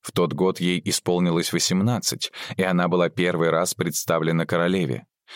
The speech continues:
Подготовка к этому событию, как и оно само, было настолько волнительно, что ничего другого она припомнить не могла. После того, как назвали её имя,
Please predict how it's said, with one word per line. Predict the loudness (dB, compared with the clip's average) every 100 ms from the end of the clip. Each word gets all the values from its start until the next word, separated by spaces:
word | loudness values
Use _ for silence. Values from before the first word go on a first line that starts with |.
| -14 -4
Подготовка | 0 0 0 0 0
к | -2
этому | 0 0
событию, | 2 0 2 0 2 0
как | 0 0
и | 0
оно | 0
само, | 0 0 2 2
было | 2 2 2
настолько | 0 -2 0 0 2 0
волнительно, | 0 2 2 2 2 -2 -2 -6 -18 -16 -8
что | -2 0
ничего | 0 0 0 2
другого | 2 2 2 2 2
она | 2
припомнить | 0 0 0 0 0
не | 0 0
могла. | 0 0 -2 -4 _ _ _ _ _ -2
После | 0 2 0
того, | 0 0 0
как | -2
назвали | -2 0 0 2
её | 0 0
имя, | -2 0 0 -2